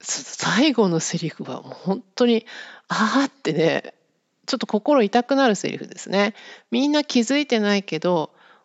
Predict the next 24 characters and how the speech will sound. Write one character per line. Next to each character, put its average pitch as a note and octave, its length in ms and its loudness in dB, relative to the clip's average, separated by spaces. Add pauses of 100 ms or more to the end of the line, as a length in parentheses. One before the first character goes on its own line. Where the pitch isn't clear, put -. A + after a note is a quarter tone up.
私 B3+ 380 0
た B3 160 2
ち - 160 -4
に D4 100 0
も B3 140 0
心 F#3+ 400 -4
と - 140 -12
人 E3 280 -2
生 - 240 -6
が - 140 -10
あ D3 80 -2
る」 C#3+ 100 -4
っ - 20 -18 (180)
て - 80 -16
い - 40 -16
う - 20 -20
こ - 120 -18
こ C#3 160 -10
ね。 G#3 220 0 (920)
だ G#3 100 0
か G3 100 0
ら F3+ 100 0
そ - 120 -10
の、 D#3 240 -6